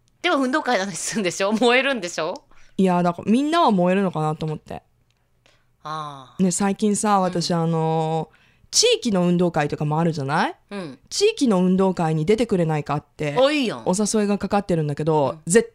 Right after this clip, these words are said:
Speaker 2: 対嫌だって言ってるのね。
Speaker 1: どうして？
Speaker 2: だって私、
Speaker 1: ジム通いようやん。
Speaker 2: うん、でも運動会にいい思い出がないんだよね、やっぱりね。
Speaker 1: なんかある？運動会の思い出。
Speaker 2: なんかこの、やっぱり運動会って運動神経が、
Speaker 1: うん。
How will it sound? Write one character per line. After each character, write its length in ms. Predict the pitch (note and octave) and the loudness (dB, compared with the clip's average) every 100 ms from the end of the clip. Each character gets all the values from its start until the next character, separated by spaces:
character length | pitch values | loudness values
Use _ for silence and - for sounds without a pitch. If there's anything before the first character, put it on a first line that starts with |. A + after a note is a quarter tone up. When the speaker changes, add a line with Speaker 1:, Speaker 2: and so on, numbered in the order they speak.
| - | 4
Speaker 2:
対 160 | D4 | 4
嫌 100 | C#4 | 6
だ 120 | A3+ | 2
っ 20 | E3+ | 2
て 60 | - | -2
言 80 | |
っ 40 | D3 | -6
て 120 | D#3+ | -6
る 100 | D3 | -8
の 60 | F2 | -8
ね。 240 | F#2+ - _ _ _ _ | -10 -12 _ _ _ _
Speaker 1:
ど 140 | - | -6
う 60 | - | -6
し 100 | - | -8
て？ 260 | - E3 D4 _ _ _ _ _ _ - - - - | -4 -4 -4 _ _ _ _ _ _ -20 -18 -14 -6
Speaker 2:
だ 80 | F#3 | -2
っ 20 | |
て 100 | E3 | -2
私、 920 | D#3+ - D#3+ D#3+ D#3+ D#3+ D#3+ D#3+ - _ _ _ _ _ _ _ F3+ | -4 -2 0 2 2 2 2 -2 -6 _ _ _ _ _ _ _ -2
Speaker 1:
ジ 140 | F#3+ B3 | 2 4
ム 140 | C#4 | 4
通 160 | - A#3 | 2 2
い 40 | |
よ 440 | F4 A#4+ A#4 A4+ | 2 2 4 2
う 40 | B3 | -2
や 120 | D3+ | -8
ん。 100 | B2 | -6
Speaker 2:
う 60 | G3 | 0
ん、 300 | F#3 F3+ F3 | 2 2 2
で 80 | F3 | 0
も 100 | E3+ | 0
運 200 | C4 F4 | 0 2
動 180 | G#4 F4+ | 2 2
会 200 | A3+ F3+ | 2 0
に 160 | F3 | 0
い 60 | C#4+ | 0
い 40 | A3 | 0
思 220 | F3 E3+ | 2 0
い 40 | |
出 80 | E3+ | 0
が 60 | D#3 | 0
な 220 | F#3 E4+ | -2 -2
い 80 | F#4+ | -2
ん 80 | |
だ 80 | F3 | -2
よ 60 | D3 | -4
ね、 120 | D3+ | -6
や 100 | F#3 | -6
っ 80 | E3+ | -6
ぱ 100 | D#3+ | -8
り 80 | D#3+ | -8
ね。 380 | D3 D3+ D3+ _ _ _ _ _ - | -8 -8 -10 _ _ _ _ _ -8
Speaker 1:
な 140 | E4 | -6
ん 40 | |
か 120 | A#4 G3 | -4 -4
あ 60 | |
る？ 120 | A3 | -4
運 80 | D3+ | -6
動 80 | D#3 | -10
会 60 | C3+ | -12
の 60 | |
思 60 | D#3 | -4
い 20 | |
出。 40 | A#3 | 0
Speaker 2:
な 60 | A#3+ | 0
ん 20 | |
か 100 | G3+ | 2
こ 140 | G3 | 2
の、 280 | F3+ F3 D3+ - - _ _ _ - | 2 2 0 -6 -20 _ _ _ -2
や 120 | G#3 | 2
っ 20 | |
ぱ 80 | A#3 | 2
り 100 | F#3+ | 2
運 160 | C4+ | 0
動 240 | F4 G4 G4 | 2 2 2
会 220 | B3+ F#3+ | 2 0
っ 20 | |
て 300 | F3 G3 F#3 | 0 2 4
運 140 | G3 C#4+ | 2 0
動 120 | D#4 | 0
神 240 | - D#4+ | 0 -2
経 260 | - G#3+ F3+ | 0 0 2
が、 460 | F3 F3+ E3+ D3+ G#3+ | 2 4 4 2 0
Speaker 1:
う 40 | |
ん。 140 | E3 | -6